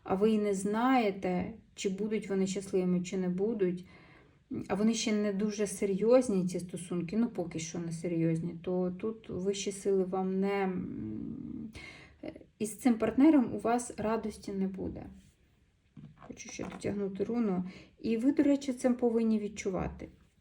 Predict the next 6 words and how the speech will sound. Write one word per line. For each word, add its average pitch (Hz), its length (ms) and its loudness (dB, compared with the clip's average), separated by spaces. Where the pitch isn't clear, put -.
Ви 220 160 0
це 226 180 0
відчуваєте. - 760 -6
Чи - 160 -20
там 196 400 -6
просто 202 560 -2